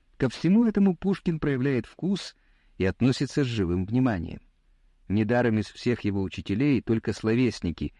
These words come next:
Кашанский и Будри — отмечают в его выпускном свидетельстве превосходные успехи,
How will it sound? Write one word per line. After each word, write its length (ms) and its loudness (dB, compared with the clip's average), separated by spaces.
Кашанский 800 -2
и 20 -2
Будри — 460 0
отмечают 680 2
в 40 -8
его 260 0
выпускном 480 -2
свидетельстве 600 -2
превосходные 680 0
успехи, 580 -4